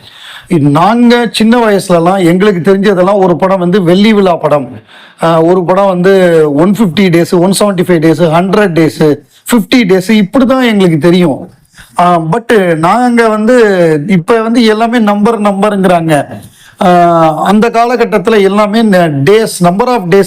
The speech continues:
ஓடுறத பொறுத்து தான் இருக்கு. ஆனா, அப்ப எப்படின்னா,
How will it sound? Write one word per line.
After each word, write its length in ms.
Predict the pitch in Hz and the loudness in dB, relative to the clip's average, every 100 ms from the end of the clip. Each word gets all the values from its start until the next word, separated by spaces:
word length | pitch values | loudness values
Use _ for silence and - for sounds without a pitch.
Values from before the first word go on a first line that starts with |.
| - | 0
ஓடுறத 420 | 165 180 196 180 | 0 0 0 0
பொறுத்து 300 | 160 156 160 | -2 -2 0
தான் 160 | 170 | 0
இருக்கு. 380 | 160 135 151 - - - - - | 0 0 -2 -4 -14 -20 -20 -6
ஆனா, 220 | 190 202 | 0 0
அப்ப 360 | 120 - 208 185 | -2 -4 -2 0
எப்படின்னா, 540 | 185 175 190 208 220 | 0 0 0 2 2